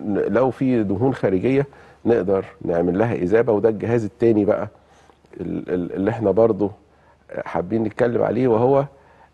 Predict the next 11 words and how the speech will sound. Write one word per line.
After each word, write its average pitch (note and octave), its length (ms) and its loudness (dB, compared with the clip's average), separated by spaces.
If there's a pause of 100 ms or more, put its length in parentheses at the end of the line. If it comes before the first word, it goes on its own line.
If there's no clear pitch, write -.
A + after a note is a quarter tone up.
(140)
آه، F2 120 0 (160)
ال-، E2+ 440 0 (100)
اجهزه G#2 500 2
الكرايو B2+ 720 0 (760)
الحديثه B2+ 840 0
القويه D3 560 4
اللي C3 140 2
بتقدر C#3 480 0
تموت C3 380 0
الخلايا، E2 480 2
يعني F2 260 0